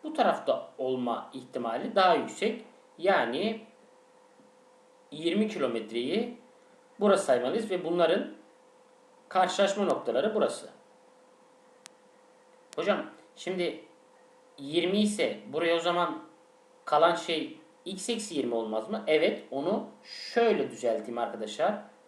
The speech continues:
Şöyle düzelteyim. Orası çünkü x'ti normalde ama yirmisini kaybetti. X eksi yirmi. Hocam şöyle rengi de bir değiştirirsek iyi olmaz mı? Harika olur.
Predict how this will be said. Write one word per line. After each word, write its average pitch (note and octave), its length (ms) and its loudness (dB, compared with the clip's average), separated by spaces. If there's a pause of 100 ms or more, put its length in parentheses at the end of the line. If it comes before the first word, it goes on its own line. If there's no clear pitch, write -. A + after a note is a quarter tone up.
(180)
Şöyle D#3 320 2
düzelteyim. A2+ 680 -6 (560)
Orası D3 300 -4
çünkü D#3 380 -6 (260)
x'ti G#3 380 -2
normalde A2 400 -2
ama D#3 140 -2
yirmisini C#3+ 640 -6
kaybetti. D3+ 800 -2 (380)
X E3+ 460 -6 (140)
eksi D#3 760 -4 (460)
yirmi. C#3+ 440 -4 (360)
Hocam G3 220 -2
şöyle F3+ 240 -4
rengi F3 260 -4
de F3 80 -2
bir C3 100 -8
değiştirirsek B2 720 -6 (540)
iyi C3 140 -6
olmaz A2 420 -4
mı? D#3+ 260 -6
Harika A2+ 420 0
olur. A#2 360 0